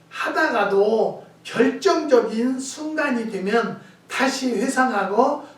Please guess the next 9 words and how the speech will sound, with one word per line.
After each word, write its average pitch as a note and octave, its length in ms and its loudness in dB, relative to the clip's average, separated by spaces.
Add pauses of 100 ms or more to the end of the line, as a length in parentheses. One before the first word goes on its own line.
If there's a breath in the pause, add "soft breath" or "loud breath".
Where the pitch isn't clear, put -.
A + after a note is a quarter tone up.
(100)
되씹는 A#3+ 760 -2
버릇이 G#3 800 -2 (220 loud breath)
있는 G#3+ 500 -2
것이 G3+ 420 -4
우리들입니다. A#3 1200 -2 (420 soft breath)
그러나 F#3 800 0 (200 loud breath)
하나님은 A#3+ 720 2
묻지도 - 1160 4 (180 loud breath)
기억하지도 A#3+ 1200 2